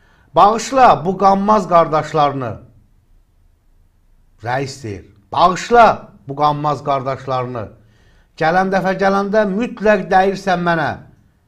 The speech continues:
İndi maşın verirəm sərəncamına, ürəyin hara istəyir sürdür."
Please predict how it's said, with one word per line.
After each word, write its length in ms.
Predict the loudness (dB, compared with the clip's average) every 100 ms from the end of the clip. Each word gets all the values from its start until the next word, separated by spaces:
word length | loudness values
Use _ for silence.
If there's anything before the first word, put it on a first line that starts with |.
| _ _ _ -12
İndi 300 | -8 -6 -6
maşın 440 | 0 0 0 -4 0
verirəm 360 | 0 0 -2
sərəncamına, 880 | 0 0 0 0 -2 -2 -2 -2 -2
ürəyin 640 | -6 0 2 2 -2 -8
hara 360 | 0 4 4 4
istəyir 460 | -2 0 2 2 -2
sürdür." 580 | -6 -6 -4 -8 -10